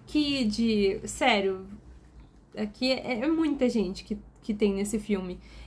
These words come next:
E eles, tudo na base ali dos quinze e vinte, eu acho que até, assim, dos quatorze, dezessete anos. Então, acontece que tem gangues, que tem a gangue do sul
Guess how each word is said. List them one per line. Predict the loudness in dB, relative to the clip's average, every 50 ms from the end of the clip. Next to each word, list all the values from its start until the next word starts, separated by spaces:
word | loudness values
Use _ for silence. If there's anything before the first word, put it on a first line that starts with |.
| -4
E | 0 2 2
eles, | 2 2 0 -2 -2 -2 -4 -4 -6
tudo | -4 -4 -2 0 0
na | 2 2 2 4
base | 4 4 4 4 2 2
ali | 2 2 2 0
dos | 0 -2 -6 -8 -8 -10
quinze | -8 -4 -2 0 2 2 2 0 2 2 2 0 0 0 -2 -2 -2 -4 -4 -4 -6 -8 -8 -12 -16 -20 -20 -20 -20 -20 -20 -20 -18 -18 -18 -8 -2
e | 0 2 2
vinte, | 4 4 4 4 4 4 2 0 -2 -2 -2 0 0
eu | 2 0
acho | 0 -2 -2
que | -4 -4 -2 -2 0
até, | -2 -2 0 0 2 2 4 4 4 2 2
assim, | 0 -2 -4 -2 -2 -2
dos | 0 0 -2 -2 -4 -8 -12 -16 -12 -8
quatorze, | -8 -8 -6 -4 0 2 4 4 4 4 2 0 0 0 0
dezessete | 0 0 0 0 0 0 0 0 0 0 -2 -2 0
anos. | 0 0 0 -2 -4 -8 -10 -14 -18 -20 -20 -20 -20 -16 -4 0
Então, | 0 2 2 2 2 2 0 -2 -4 -8 -12 -16 -20 -20 -20 -20 -20 -20 -20 -20 -20 -20 -8 -2
acontece | -2 0 0 0 0 0 2 2 2 2 2 2 0 -2
que | 0 2 2 2 2 0
tem | 0 0 0 2 4 4 4
gangues, | 4 4 4 4 4 2 4 4 4 2 2 -2 -10 -14 -18 -20 -20 -20 -10
que | -8 -4
tem | -2 0 0 2 2
a | 0 0
gangue | 0 0 0 0 0 0
do | 0 0 0
sul | 0 -2 -2 -2 0 2 2 2 2